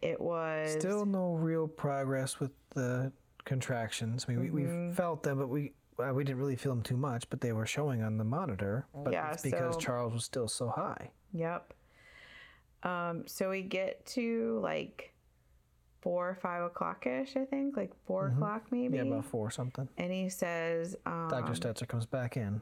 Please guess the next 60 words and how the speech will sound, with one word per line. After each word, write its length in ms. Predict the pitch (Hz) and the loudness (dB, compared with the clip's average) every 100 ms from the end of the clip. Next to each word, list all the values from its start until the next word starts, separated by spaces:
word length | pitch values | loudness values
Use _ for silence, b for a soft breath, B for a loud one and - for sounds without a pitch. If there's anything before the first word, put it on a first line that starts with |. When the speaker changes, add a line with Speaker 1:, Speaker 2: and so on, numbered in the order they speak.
| - | -2
Speaker 1:
and 140 | 180 175 | -4 -2
he's 220 | 175 170 | -2 -2
like, 260 | 170 165 165 | -2 -2 -2
"All 60 | 170 | -2
right, 180 | 165 160 | 0 0
I 120 | 180 | 0
think 220 | 180 175 | -2 -2
we 120 | 185 | -2
need 140 | 180 175 | 0 -2
to 100 | 170 | -2
take 260 | 180 156 | -2 -2
this 180 | 160 160 - | -2 -4 -4
to 60 | |
the 100 | 156 151 | -4 -2
next 300 | 147 - - | -4 -8 -8
gear." 420 | - - - 190 - _ _ _ _ B B B B B B B B - | -4 0 -2 -2 -12 _ _ _ _ B B B B B B B B -18
So 1120 | - - 196 180 175 170 170 165 165 165 - - _ _ _ _ _ - | -10 -2 0 0 0 0 0 0 0 0 -4 -8 _ _ _ _ _ -10
he 160 | 175 - | -8 -4
says 260 | 175 170 | -2 0
he 80 | 175 | 0
wants 200 | 165 170 | -2 -4
to 60 | 170 | -4
break 260 | 170 156 160 | -2 -2 -2
my 120 | 151 | -2
water. 600 | 143 139 - 60 80 190 151 | -2 -2 -2 -2 -2 -4 -2
Speaker 2:
Which 240 | 110 - | -2 0
is 240 | 117 110 | -2 -2
that 240 | 104 - - | -4 -4 -6
transition, 680 | - 76 - - - 82 92 | -8 -10 -10 -10 -12 -10 -8
that 220 | 87 - | -10 -8
gear 440 | 104 82 69 - - | -8 -6 -8 -10 -8
shift. 120 | 175 | -4
Speaker 1:
Yeah, 360 | 165 151 131 147 | -2 0 0 -2
that 280 | 165 160 - | -2 -4 -4
gear 240 | 151 151 | -2 -2
shift. 360 | 185 165 110 - | -2 -2 -2 -4
So 300 | - 180 170 | -2 0 0
I 160 | 151 180 | 0 -2
said, 180 | 185 185 | -2 -4
"All 80 | 180 | 0
right, 180 | 156 | -2
just 220 | - 185 - | -4 -8 -4
give 100 | 175 | -2
me 140 | 165 | -2
a 40 | |
minute." 360 | 156 135 120 - | -2 -2 -2 -2
Like, 180 | 160 160 | -4 -4
I 80 | 160 | -2
wanted 360 | 165 165 165 | -2 -2 -4
Jody 360 | - 156 151 151 | -2 0 0 -2
to 120 | - | -4
be 200 | 151 147 143 | -4 -2 0
there 180 | 147 | 0
before 380 | 143 147 - 147 | -2 -4 -2 -2
that 180 | 143 - | -2 -4
happened 520 | - 143 - 185 190 | -4 -6 -2 -2 0
or 80 | 180 | 0
when 220 | 156 147 | 0 0
that 160 | 160 170 | -2 -2
happened, 640 | 233 233 269 269 277 285 | -2 -2 0 0 2 0